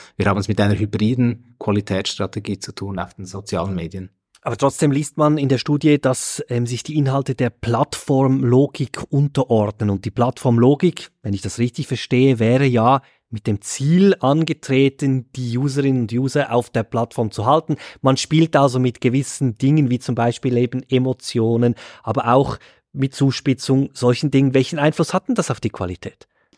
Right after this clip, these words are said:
Speaker 1: Also wenn wir es messen, sind das Indikatoren, die natürlich den Qualitätsscore gegen unten ziehen. Mit unserem Messinstrument sind zum Beispiel eine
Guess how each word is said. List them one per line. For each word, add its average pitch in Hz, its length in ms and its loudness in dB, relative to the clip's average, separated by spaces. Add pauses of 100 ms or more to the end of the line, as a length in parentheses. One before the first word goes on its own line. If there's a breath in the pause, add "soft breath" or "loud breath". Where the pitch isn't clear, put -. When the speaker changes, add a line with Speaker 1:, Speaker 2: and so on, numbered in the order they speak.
(240)
Speaker 1:
Also 110 160 -4
wenn 120 180 0
wir 147 220 2
es 165 140 0
messen, 131 400 -2
sind 127 200 -6
das 113 140 -4
Indikatoren, 120 600 0
die 123 100 2
natürlich 113 420 0
den 104 300 -2
Qualitätsscore 107 1000 0 (140)
gegen 98 240 0
unten 95 600 -4
ziehen. 87 320 -2
Mit 82 180 -4
unserem 98 300 2
Messinstrument 101 640 -2
sind 95 160 -6
zum 98 100 -10
Beispiel 90 380 -2 (380 loud breath)
eine 92 320 -2